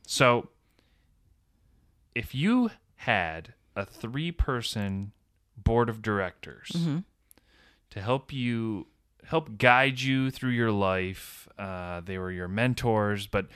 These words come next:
Speaker 1: we're thinking of, like, you know, the common business setup of there's a board of directors that really, really call the shots,
Speaker 2: Mm-hmm.
Speaker 1: and you're the C E O of your life.
Speaker 2: Okay.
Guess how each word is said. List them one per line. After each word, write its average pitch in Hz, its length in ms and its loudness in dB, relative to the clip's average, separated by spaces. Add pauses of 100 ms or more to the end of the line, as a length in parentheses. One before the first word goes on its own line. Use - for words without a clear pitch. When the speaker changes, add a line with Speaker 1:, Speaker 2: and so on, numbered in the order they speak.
(280)
Speaker 1:
we're 107 140 -2
thinking 139 440 -2
of, 110 160 -2
like, 101 360 -2
you 117 60 -4
know, 92 160 -4
the 92 80 -8
common 101 420 -6
business 87 400 -6
setup 82 460 -10
of 87 140 -10
there's 90 200 -6
a 90 40 -10
board 87 240 -6
of 92 80 -6
directors 101 520 0
that 92 220 -8
really, 107 360 0 (120)
really 120 240 2
call 104 240 2
the 95 80 -2
shots, 87 500 -6
Speaker 2:
Mm-hmm. 175 100 0
Speaker 1:
and 95 320 -2 (340)
you're 123 260 6
the 131 100 2
C 104 380 -2
E 98 60 -2
O 90 120 -2
of 92 120 -4
your 92 120 -4
life. 90 460 -6
Speaker 2:
Okay. - 200 -16